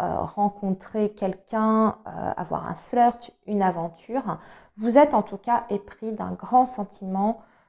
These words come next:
de liberté et d'expression de soi avec la carte du monde. C'est ça qui, qui est très, très important, c'est que, euh,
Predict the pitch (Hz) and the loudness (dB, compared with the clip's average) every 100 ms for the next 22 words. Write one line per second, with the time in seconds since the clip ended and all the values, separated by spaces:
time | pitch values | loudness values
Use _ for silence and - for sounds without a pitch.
0 | _ 190 185 269 240 196 190 - - 220 | _ -2 6 8 8 4 2 0 -8 0
1 | 233 269 - _ 202 220 214 170 190 220 | 2 0 -4 _ 0 0 0 -4 -4 -4
2 | - - 202 - 214 180 180 - - 233 | -6 -8 -8 -4 -2 -2 -6 -12 -2 2
3 | 240 240 - 175 180 - 175 - 208 - | 2 -2 -10 -6 -8 -8 -16 -10 -12 -10
4 | - 185 180 180 175 165 - - _ _ | -12 -8 -4 -2 -2 -4 -10 -16 _ _
5 | - - 226 233 - - 185 - - _ | -20 2 2 2 -2 -10 -8 -8 -12 _
6 | _ - 190 185 - - 240 233 - 196 | _ -8 -6 -6 -14 0 2 2 0 0
7 | 185 180 175 - - 208 - - - - | 0 -2 -6 -12 -8 -6 -8 -16 -20 -20
8 | - - 220 - - 214 240 247 - - | -2 2 2 2 0 4 6 4 -4 -20
9 | - _ 214 190 185 180 - | -20 _ 0 4 6 4 2